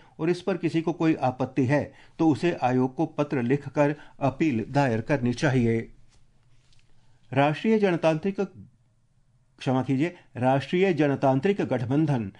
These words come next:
एनडीए के उपराष्ट्रपति पद के उम्मीदवार सीपी राधाकृष्णन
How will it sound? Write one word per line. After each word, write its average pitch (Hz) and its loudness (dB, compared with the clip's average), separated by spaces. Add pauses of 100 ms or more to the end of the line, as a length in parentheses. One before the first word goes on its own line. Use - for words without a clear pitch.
(140)
एनडीए 156 2
के 180 -2
उपराष्ट्रपति 139 0
पद 139 -2
के - -2
उम्मीदवार 127 0 (260)
सीपी 175 2
राधाकृष्णन 135 0